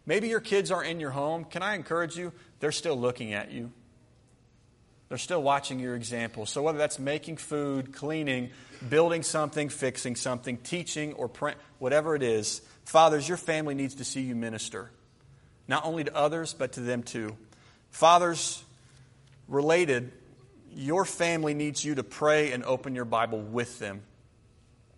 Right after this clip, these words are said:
Not every guy is the kind of guy to get up here and lead a prayer. I know that. Not every guy is the kind of guy to get up here and preach a sermon. I totally get it. Or to even teach a class.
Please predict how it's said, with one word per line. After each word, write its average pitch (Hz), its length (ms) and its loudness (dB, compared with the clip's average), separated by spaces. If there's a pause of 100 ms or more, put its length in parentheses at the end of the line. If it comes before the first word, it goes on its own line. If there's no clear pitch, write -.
(720)
Not 156 300 2
every 175 240 4
guy 127 500 6 (680)
is 135 160 -4
the 147 100 -6
kind 156 280 -2
of 156 100 -6
guy 123 280 6
to 127 180 -10
get 131 180 0
up 135 160 -2
here 131 140 -2
and 123 80 -4
lead 123 160 -2
a 110 40 -6
prayer. 98 380 -6 (720)
I 131 140 -2
know 127 240 0
that. 107 260 -6 (640)
Not 147 220 2
every 185 240 2
guy 147 260 4
is 139 140 0
the 131 100 -6
kind 151 300 -2
of 143 80 -6
guy 143 220 4
to 131 60 0
get 123 220 -2
up 147 140 -2
here 139 180 -4
and 120 80 -8
preach 131 300 -4
a - 20 -6
sermon. 117 460 -6 (340)
I - 100 -16
totally 147 420 0
get 123 240 -2
it. 107 120 -6 (600)
Or 135 120 2
to 143 60 2
even 196 260 -2
teach - 280 -8
a - 20 -8
class. 131 560 0